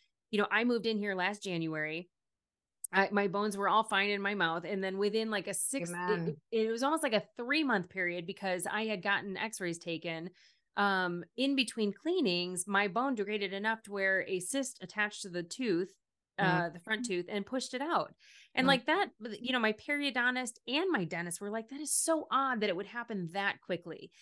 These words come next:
Speaker 1: And then, you know, I've had to get hearing aids 'cause my tinnitus is so loud. I've had, I mean, all of these things, I, you know, ruptured three discs in my back, falling out of a tub. I mean, I'm a, you know,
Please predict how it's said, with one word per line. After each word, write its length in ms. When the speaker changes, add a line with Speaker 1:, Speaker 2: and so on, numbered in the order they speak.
Speaker 1:
And 200
then, 560
you 120
know, 100
I've 160
had 180
to 80
get 160
hearing 360
aids 280
'cause 180
my 160
tinnitus 540
is 160
so 180
loud. 500
I've 160
had, 300
I 60
mean, 140
all 240
of 120
these 220
things, 300
I, 280
you 120
know, 100
ruptured 460
three 160
discs 360
in 120
my 100
back, 280
falling 540
out 140
of 80
a 60
tub. 520
I 80
mean, 220
I'm 240
a, 260
you 160
know, 300